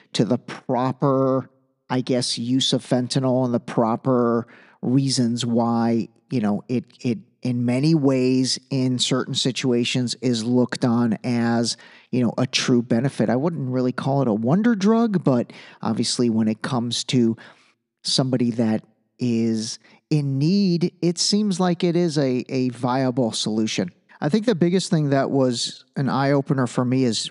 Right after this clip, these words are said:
really just how strong it is. And it seems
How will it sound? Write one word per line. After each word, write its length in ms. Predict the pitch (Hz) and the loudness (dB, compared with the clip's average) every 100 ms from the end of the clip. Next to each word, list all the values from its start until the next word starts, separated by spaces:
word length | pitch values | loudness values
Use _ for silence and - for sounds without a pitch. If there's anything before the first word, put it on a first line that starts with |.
| - | -2
really 220 | 151 156 | 0 2
just 240 | - 143 | 0 -2
how 140 | - 131 | -2 -2
strong 1080 | - - - - 104 113 135 160 156 123 101 _ _ _ - | -2 -4 -4 -6 -6 -2 2 2 2 -2 -6 _ _ _ -4
it 200 | 127 - | -2 -2
is. 440 | 131 139 151 120 - _ _ _ - | -2 0 0 -2 -8 _ _ _ -6
And 140 | 123 | -4
it 120 | 113 | -2
seems 560 | - - 131 139 139 | -2 0 0 0 -2